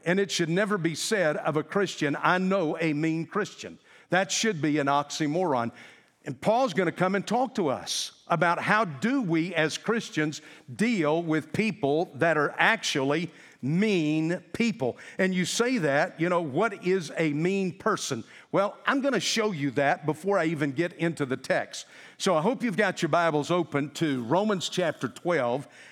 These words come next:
I'm gonna get there, but put your finger there and go with me back to Second Samuel chapter sixteen.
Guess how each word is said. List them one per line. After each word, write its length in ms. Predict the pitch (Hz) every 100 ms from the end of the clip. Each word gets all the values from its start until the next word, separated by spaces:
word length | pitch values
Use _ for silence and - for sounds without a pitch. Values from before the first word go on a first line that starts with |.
| -
I'm 100 | 175
gonna 160 | 240 190
get 260 | 156 151
there, 280 | 156 139 160
but 280 | 190 143 -
put 220 | 285 -
your 100 | 254
finger 380 | - 220 175 147
there 320 | 120 139 160
and 260 | 185 151 135
go 140 | 233
with 220 | 262 208
me 160 | 147 180
back 340 | 135 160 160
to 80 | 131
Second 540 | 120 - 196 - 170 -
Samuel 640 | - 151 135 123 120 131 - - -
chapter 420 | 190 170 - 143
sixteen. 760 | - 165 - - 160 107 -